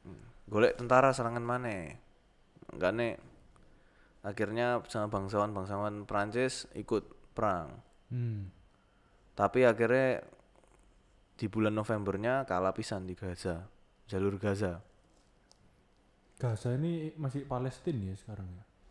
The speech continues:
Speaker 1: Hmm, hmm.
Speaker 2: Hmm.
Speaker 1: Dan di, akhirnya dia bikin perjanjian, tapi beberapa bangsawan nggak setuju lah ambek perjanjiannya dia dengan kaum-kaum Ayubiah di Mesir.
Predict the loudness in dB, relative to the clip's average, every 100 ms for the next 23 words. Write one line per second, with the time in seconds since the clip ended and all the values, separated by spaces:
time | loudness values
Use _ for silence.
0 | -20 -20 -20 -20 -14 -6 -4 -2 -4 -8
1 | -8 -8 -6 -6 -8 -8 -12 -16 -20 -16
2 | -2 0 0 -4 -4 2 6 8 6 4
3 | -2 -2 0 2 4 4 4 2 -2 -2
4 | -2 -4 -4 0 4 4 4 0 0 0
5 | 0 -2 -10 -20 -20 _ -20 -20 -20 -6
6 | -2 4 4 4 4 4 0 -4 0 2
7 | 2 0 -2 -2 -2 -8 -8 -6 -6 -6
8 | -8 -10 -8 -6 -6 -4 -6 -4 -4 -4
9 | -6 -8 -8 -6 -4 -4 -4 -4 -4 -6
10 | -10 -8 -4 -6 -4 -4 -4 -4 -10 -8
11 | -8 -8 -8